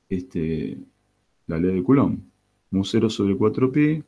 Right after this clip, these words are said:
la integral, esto es lo que vimos la vez pasada.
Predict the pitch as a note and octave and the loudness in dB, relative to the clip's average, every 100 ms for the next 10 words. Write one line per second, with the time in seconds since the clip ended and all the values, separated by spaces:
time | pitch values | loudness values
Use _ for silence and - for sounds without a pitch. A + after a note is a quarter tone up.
0 | _ _ _ _ _ - F#2 F#2 G#2+ B2 | _ _ _ _ _ 0 2 2 2 4
1 | C#3 C3 C3+ D#3 - _ _ _ _ _ | 4 4 2 -2 -12 _ _ _ _ _
2 | _ _ _ _ - G2+ F2+ F2+ F#2+ F2 | _ _ _ _ -4 -2 0 0 2 0
3 | F2+ F2+ G2 - C3 A2 G#2+ | -2 -4 -8 -2 0 2 0